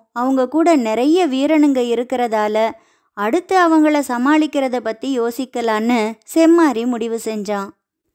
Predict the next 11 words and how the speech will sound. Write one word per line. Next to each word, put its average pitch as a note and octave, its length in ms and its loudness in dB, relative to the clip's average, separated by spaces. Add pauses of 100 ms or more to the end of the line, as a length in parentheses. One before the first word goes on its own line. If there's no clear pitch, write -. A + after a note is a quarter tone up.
(400)
நகலன் D#4+ 600 4
ஆரம்பிச்சான். A#3 720 -4 (200)
"ஆயுதமே F4 760 2
இல்லாம C4+ 680 0
எப்படி A3+ 420 -4
அந்த F4 240 2
மூணு D4 380 2
பெரிய C#4 380 0
ஆட்களையும் C4+ 600 -2
கொல்ல B3+ 360 -4
போறோம்?" A3+ 400 -2